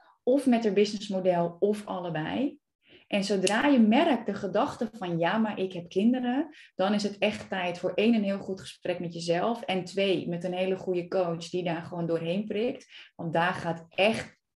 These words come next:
echt de magie van het leven gaat zich openbaren als je bereid bent om te alignen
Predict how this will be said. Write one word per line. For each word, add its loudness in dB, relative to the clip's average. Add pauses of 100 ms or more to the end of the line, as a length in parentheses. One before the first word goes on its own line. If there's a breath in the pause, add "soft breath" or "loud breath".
(180)
echt 4
de 6
magie 6
van -2
het -2
leven 4 (320 loud breath)
gaat -2
zich -2
openbaren 2 (200 loud breath)
als 0
je -4
bereid 2
bent -2
om -2 (1700)
te -4
alignen 2